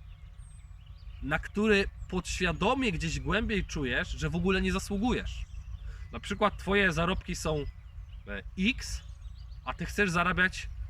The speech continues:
dwa razy X. Ale twoja głowa ci mówi: „Nie, nie, nie. Ty? No co ty?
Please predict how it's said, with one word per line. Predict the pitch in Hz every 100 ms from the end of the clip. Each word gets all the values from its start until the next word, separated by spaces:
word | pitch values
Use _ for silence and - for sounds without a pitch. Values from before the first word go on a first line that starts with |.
| -
dwa | - 175 214
razy | 151 120 90
X. | - - - - - - - - - - - - - -
Ale | 131 131
twoja | - 175 240
głowa | 175 196 208 160
ci | - 147
mówi: | 143 143 170 185 - - - - 226
„Nie, | 127 180 220
nie, | 226 233 220
nie. | 226 226 143 - - - - - - - -
Ty? | 196 285 330 320 - - -
No | 196 269
co | - 302 294
ty? | - 117